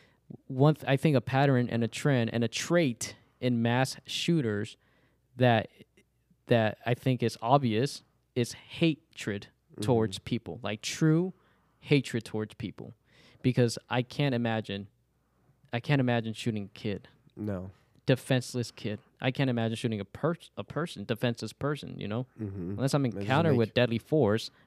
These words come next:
Speaker 1: I, you know, I take action, but
Speaker 2: Right.
Speaker 1: just defenseless person killing them, there's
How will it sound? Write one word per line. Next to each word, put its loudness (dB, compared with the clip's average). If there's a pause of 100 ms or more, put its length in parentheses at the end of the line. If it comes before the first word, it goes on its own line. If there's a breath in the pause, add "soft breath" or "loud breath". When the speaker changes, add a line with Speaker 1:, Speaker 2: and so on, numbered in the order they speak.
Speaker 1:
I, -2
you 0
know, 0
I -2
take -4
action, -2
but 0 (640)
Speaker 2:
Right. -8 (420)
Speaker 1:
just 2 (340)
defenseless 2
person -4
killing 0
them, -6 (960 soft breath)
there's 6